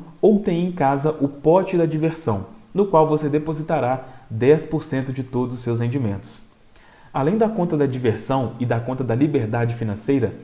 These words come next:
abra quatro outras contas e deposite nelas as seguintes porcentagens dos seus rendimentos: dez por cento na conta de poupança para despesas de longo prazo,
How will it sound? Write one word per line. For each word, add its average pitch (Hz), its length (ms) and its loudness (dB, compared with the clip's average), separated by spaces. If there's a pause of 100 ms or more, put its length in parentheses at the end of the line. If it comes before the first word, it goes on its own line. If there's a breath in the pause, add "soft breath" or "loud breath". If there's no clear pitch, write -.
(380 loud breath)
abra 151 340 2 (260)
quatro 180 400 2
outras 160 400 4
contas 156 480 0 (200 loud breath)
e 170 60 -6
deposite 175 480 0
nelas 151 480 0
as 147 80 -8
seguintes 147 400 -4
porcentagens 147 680 -2
dos 135 120 -6
seus 123 220 -4
rendimentos: 123 640 -4 (600 soft breath)
dez 135 300 2
por 175 160 -2
cento 127 320 -2
na 113 140 0
conta 123 240 -4
de 117 100 -4
poupança 156 560 2
para 139 140 -2
despesas 117 420 -2
de 104 80 -4
longo 101 220 -4
prazo, 131 460 -2